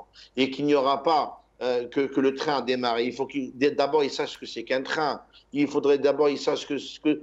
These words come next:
ce que sont les conditions techniques, euh, et matérielles pour faire démarrer un train, alors qu'il n'a pas l'étoffe d'une moto C M G ou d'une moto Gelma.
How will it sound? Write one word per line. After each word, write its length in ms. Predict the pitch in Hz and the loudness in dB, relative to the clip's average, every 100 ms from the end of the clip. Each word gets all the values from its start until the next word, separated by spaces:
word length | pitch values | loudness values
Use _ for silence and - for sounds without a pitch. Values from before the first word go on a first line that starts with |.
| - - | -8 -12
ce 120 | - | -8
que 160 | 151 156 | 0 0
sont 220 | - 185 | 2 2
les 180 | 175 151 | 4 2
conditions 560 | - 170 151 139 143 | 2 0 0 -4 -6
techniques, 720 | 135 170 165 165 175 165 - _ _ _ - | -4 -2 -2 -2 -2 -2 -6 _ _ _ -2
euh, 140 | 127 131 | 0 0
et 80 | 156 | 0
matérielles 500 | 151 151 151 165 156 | 0 2 2 4 2
pour 140 | 139 | -2
faire 220 | - 151 | -2 -2
démarrer 500 | 131 143 139 127 127 | 0 0 0 0 -2
un 140 | 131 139 | -4 -6
train, 320 | - 156 135 113 | -8 -4 -2 0
alors 220 | 135 135 | -2 -2
qu'il 140 | - | -6
n'a 140 | 135 135 | -8 -4
pas 260 | 165 156 | 2 2
l'étoffe 540 | 135 135 135 170 151 - _ _ _ | 2 0 0 0 0 -6 _ _ _
d'une 180 | 139 143 | -2 2
moto 300 | 147 147 147 | 2 2 -2
C 160 | - | -2
M 160 | 135 139 | -2 -2
G 220 | 135 165 | 0 0
ou 20 | 143 | 0
d'une 200 | 117 135 | -4 -4
moto 280 | 135 135 117 | -4 -4 0
Gelma. 580 | 135 147 160 147 95 | 0 0 2 2 0